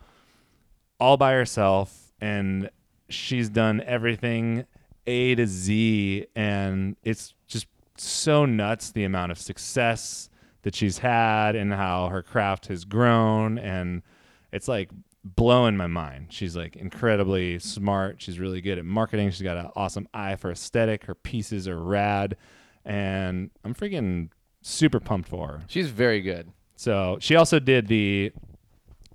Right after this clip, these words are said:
Speaker 1: the table type, tabletops in the bar front in our cafe.
Speaker 2: And that is neat.
Speaker 1: That is neat, and that's why this is relevant, okay? I'm not just plugging a friend, but I would do it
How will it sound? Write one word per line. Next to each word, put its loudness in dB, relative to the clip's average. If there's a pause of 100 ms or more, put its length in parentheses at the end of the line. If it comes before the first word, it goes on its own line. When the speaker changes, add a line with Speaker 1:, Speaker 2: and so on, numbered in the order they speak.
Speaker 1:
the -4
table 4
type, 2 (140)
tabletops -2
in 0
the 0
bar 2
front -8 (640)
in 0
our 0 (260)
cafe. -8 (880)
Speaker 2:
And -12
that -2
is -2
neat. -2
Speaker 1:
That 0
is 0
neat, 4
and -4
that's -6
why 2
this 0
is -2
relevant, 4
okay? -2
I'm -6
not -2
just -8
plugging 2
a 2
friend, 0
but 2
I 2
would -4
do 0
it -2